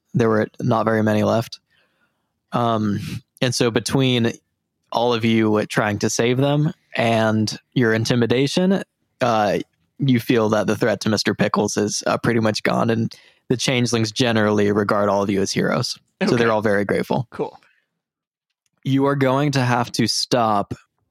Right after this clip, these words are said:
Speaker 1: in, like, the nearest port to fix your ship,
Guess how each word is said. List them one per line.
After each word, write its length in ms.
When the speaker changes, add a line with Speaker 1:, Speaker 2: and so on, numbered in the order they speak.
Speaker 1:
in, 120
like, 240
the 80
nearest 360
port 360
to 100
fix 320
your 120
ship, 360